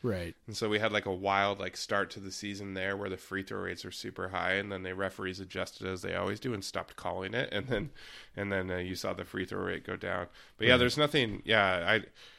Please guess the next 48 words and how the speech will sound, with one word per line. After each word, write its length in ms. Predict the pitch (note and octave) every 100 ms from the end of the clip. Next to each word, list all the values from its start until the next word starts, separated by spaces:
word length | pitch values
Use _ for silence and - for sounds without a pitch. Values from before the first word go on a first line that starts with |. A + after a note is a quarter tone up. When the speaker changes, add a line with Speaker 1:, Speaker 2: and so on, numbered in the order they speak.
| _
Speaker 2:
there's 180 | - A2+
nothing 300 | C3 C3 A2
weird. 240 | G2+ G2+ G2
I, 120 | F#2+
they 180 | F#2+ G#2+
probably 260 | C3 A#2+
thought 240 | A2 A#2 G#2+
it 60 |
was 160 | G2+ G2
weird 220 | G#2+ F#2+
enough 200 | G2 F#2+
to 80 | -
move 220 | F#2+ F#2 F#2+
the 60 |
free 320 | F2+ - G2
throw 180 | F2+ G#2
line 220 | F#2+ F2+ F#2
back 320 | F#2 F2+ -
and 120 | F#2+
do 100 | F#2+
the 140 | F#2+
twenty-second 640 | F#2 - F#2+ F2+ F#2+ F#2 F#2
shot 280 | - F#2+ F2+
clock 340 | - F2+ F2 -
out, 200 | F2 -
off 200 | F#2 -
of 200 | F#2+ G2
offensive 440 | F#2 - F#2 G2
rebounds 400 | G2+ F#2+ F#2 F#2+
and 100 | F#2+
kickballs 520 | - F#2 - F#2 F#2
and 100 | F#2 F2
stuff. 280 | - F#2
So 220 | - G2+ F2+ - - - -
they 120 | A2
probably 220 | G#2 G#2+
thought 180 | G2+ G#2
that 200 | - G2
was 160 | F2+ F2+
weird 260 | G2+ F#2+ F#2
enough, 520 | F#2 F#2 F2+ - -
and 160 | - F#2
they 120 | F#2
shouldn't 420 | F#2 F#2+ F#2 F#2
screw 260 | - - G2
with 160 | F#2 -
it 120 | F#2
anymore 560 | F#2 F2+ F#2 F#2+ F#2+